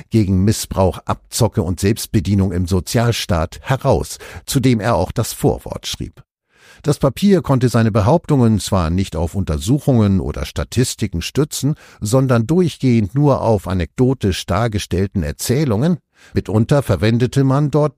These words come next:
dennoch verleumderische Begriffe wie Schmarotzer, Abzocker, Trittbrettfahrer und Parasiten und unterstellte einem Teil der Arbeitslosen fehlenden Willen, eine Arbeit aufzunehmen.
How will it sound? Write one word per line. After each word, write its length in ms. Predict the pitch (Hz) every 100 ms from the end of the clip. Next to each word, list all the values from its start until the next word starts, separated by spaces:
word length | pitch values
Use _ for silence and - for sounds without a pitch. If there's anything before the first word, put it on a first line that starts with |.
| -
dennoch 320 | 165 151 104
verleumderische 800 | - 104 110 135 131 110 113 98
Begriffe 500 | 95 104 127 - 95
wie 160 | 95
Schmarotzer, 840 | 90 - 90 76 110 - - 85 -
Abzocker, 720 | 107 - - - 101 95 87
Trittbrettfahrer 1000 | - 143 - - 92 87 - 101 101 98
und 220 | 95 92
Parasiten 640 | - 104 101 90 143 - 113
und 260 | - 160
unterstellte 680 | - 151 127 - 170 190 190
einem 240 | - 113 -
Teil 320 | 139 156 135
der 160 | 120
Arbeitslosen 760 | - 135 139 127 - 123 120 120
fehlenden 720 | - 113 90 90 87 104 90
Willen, 360 | 127 139 123 95 - -
eine 280 | 113 120 -
Arbeit 380 | 80 85 101 -
aufzunehmen. 800 | - - - - 82 80 71 65